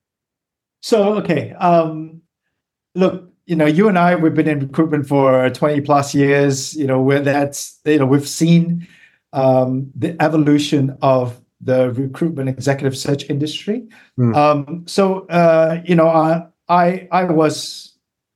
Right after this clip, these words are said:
Speaker 1: uh, part of a company, uh, back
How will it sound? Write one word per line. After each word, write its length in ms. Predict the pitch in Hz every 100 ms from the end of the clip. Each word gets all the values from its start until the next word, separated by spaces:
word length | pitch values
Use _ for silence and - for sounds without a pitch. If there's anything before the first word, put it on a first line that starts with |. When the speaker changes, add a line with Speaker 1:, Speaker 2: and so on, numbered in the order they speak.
| _ _ _ _ _ _
Speaker 1:
uh, 260 | - 139 135
part 260 | 131 180 165
of 80 | 139
a 60 |
company, 580 | - 170 170 185 240 262 - _ _
uh, 320 | - 131 127 127
back 480 | - 151 156 -